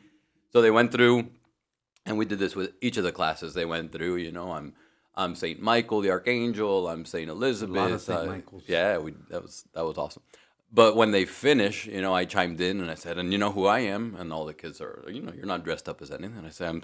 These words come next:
Speaker 1: I'm a saint in the making, and so are you." You know, and, and it's, yeah, w-, we laugh and, "Oh, they, you know, that's silly," but, but it's the truth,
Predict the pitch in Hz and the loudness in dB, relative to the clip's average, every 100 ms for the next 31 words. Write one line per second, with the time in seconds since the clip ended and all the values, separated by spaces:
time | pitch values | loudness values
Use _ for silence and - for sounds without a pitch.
0 | - 92 92 92 87 95 107 123 143 123 | -4 -2 -2 -4 -4 -2 0 0 0 -2
1 | 87 80 82 107 98 107 117 139 143 _ | -4 -4 -2 2 2 0 -2 -8 -8 _
2 | _ _ _ - 123 131 110 - 101 98 | _ _ _ -4 -2 0 0 0 0 0
3 | 95 - - _ _ _ _ _ _ _ | -2 -6 -14 _ _ _ _ _ _ _
4 | _ _ _ _ _ - 160 - 135 131 | _ _ _ _ _ 2 2 2 -6 -6
5 | 135 113 92 92 127 127 110 101 87 85 | -4 -2 2 4 4 2 -2 -8 -8 -4
6 | 107 113 82 90 80 85 - - 87 80 | -2 0 0 -4 -4 -6 -6 -10 -6 -4
7 | 107 113 104 123 135 143 - 160 202 208 | -2 -2 0 2 2 -2 -10 -8 -4 -4
8 | 185 - | -4 -12